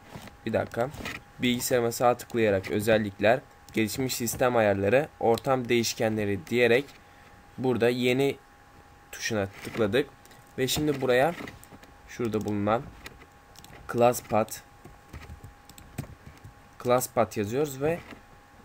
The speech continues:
e, yazdık bunu ama şeyi kopyalamayı unuttuk. Şunu kopyaladıktan sonra,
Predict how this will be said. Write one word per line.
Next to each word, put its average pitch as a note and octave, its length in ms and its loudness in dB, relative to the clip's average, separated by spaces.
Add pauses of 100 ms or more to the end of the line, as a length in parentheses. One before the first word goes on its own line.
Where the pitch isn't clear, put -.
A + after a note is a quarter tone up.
(240)
e, G2 340 -4 (320)
yazdık G#2+ 480 -2
bunu A#2 160 -2
ama C#3 280 0 (320)
şeyi A#2 240 -2
kopyalamayı G#2 540 -4
unuttuk. C#3 420 -6 (3500)
Şunu G2 220 -6 (1080)
kopyaladıktan G2+ 680 -6
sonra, G2 280 -8